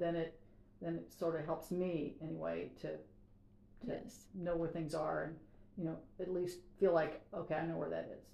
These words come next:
Speaker 2: Right. Um, and
Speaker 1: Mm.
Speaker 2: I, I appreciate you bringing that up. And one more plug for, uh, Waldron Resources. I don't know if it's in the history and geography or if in a different book, but I appreciated his analogy of, you know,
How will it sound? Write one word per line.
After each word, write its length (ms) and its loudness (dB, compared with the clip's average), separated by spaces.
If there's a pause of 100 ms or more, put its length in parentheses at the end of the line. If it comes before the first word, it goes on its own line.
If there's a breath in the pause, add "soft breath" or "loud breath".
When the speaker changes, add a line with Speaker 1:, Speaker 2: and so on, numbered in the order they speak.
Speaker 2:
Right. 240 -2 (500 loud breath)
Um, 280 6
and 120 6
Speaker 1:
Mm. 120 12
Speaker 2:
I, 180 12 (120)
I 120 8
appreciate 420 4
you 80 0
bringing 220 0
that 140 2
up. 180 4
And 120 -2
one 140 4
more 160 4
plug 400 6
for, 380 2
uh, 320 2
Waldron 520 4
Resources. 720 0
I 60 0
don't 220 4
know 120 2
if 140 -2
it's 160 -6
in 80 0
the 60 -2
history 400 -2
and 100 -4
geography 680 0
or 220 0
if 100 -2
in 80 -4
a 60 -4
different 280 -6
book, 220 2
but 120 6
I 180 4 (320)
appreciated 680 4
his 360 2
analogy 760 0
of, 360 2 (480 loud breath)
you 100 2
know, 200 2